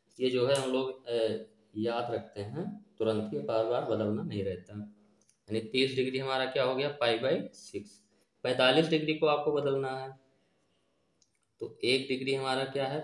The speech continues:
पाई by वन एटी रेडियन। पैंतालीस से दोनों पक्षों में गुणा कर दें तो पैंतालीस डिग्री बराबर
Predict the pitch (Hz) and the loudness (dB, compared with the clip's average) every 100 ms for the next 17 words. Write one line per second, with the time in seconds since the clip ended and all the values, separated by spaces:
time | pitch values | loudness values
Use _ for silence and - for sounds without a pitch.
0 | - 120 117 120 123 151 214 - - _ | -4 -2 -2 -2 -2 -2 -4 -10 -20 _
1 | _ _ _ _ _ _ _ _ _ 117 | _ _ _ _ _ _ _ _ _ -8
2 | 110 120 117 107 - 139 143 143 143 147 | -4 -2 -4 -8 -8 -6 -2 -4 -4 -6
3 | 147 143 _ _ _ _ _ _ _ _ | -8 -12 _ _ _ _ _ _ _ _
4 | - 117 117 117 131 139 123 120 123 120 | -6 -2 2 2 0 -2 -2 -2 -2 -4
5 | - 123 120 120 127 135 139 143 139 127 | -4 -4 -2 0 0 0 -2 -2 -6 -4
6 | 120 113 113 123 123 117 120 120 117 127 | -4 0 0 0 -2 -2 -2 -2 0 -2